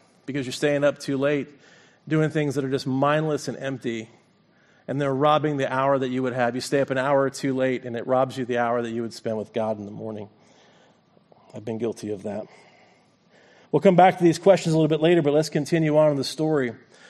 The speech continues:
Because in verse nine, we see the shift, the shift take place, where Luke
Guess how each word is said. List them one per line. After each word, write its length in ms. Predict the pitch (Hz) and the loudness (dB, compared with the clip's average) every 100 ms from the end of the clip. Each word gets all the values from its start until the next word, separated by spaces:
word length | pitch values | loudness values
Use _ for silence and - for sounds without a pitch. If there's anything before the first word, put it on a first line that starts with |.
| - - | -20 -18
Because 220 | 139 160 | -2 0
in 100 | 151 | 2
verse 280 | 147 165 - | 2 0 2
nine, 500 | 160 175 156 143 127 - | 2 4 2 0 -4 -6
we 140 | 147 | -4
see 400 | 151 - 156 156 | -2 -2 0 2
the 120 | 147 | 0
shift, 640 | 143 - 196 113 - - - | -2 0 2 0 -6 -12 -6
the 60 | |
shift 280 | - 233 - | 0 0 0
take 200 | 160 113 | -2 -2
place, 320 | - 117 - | -2 -4 -2
where 100 | 147 | 0
Luke 320 | 151 185 160 | 4 4 2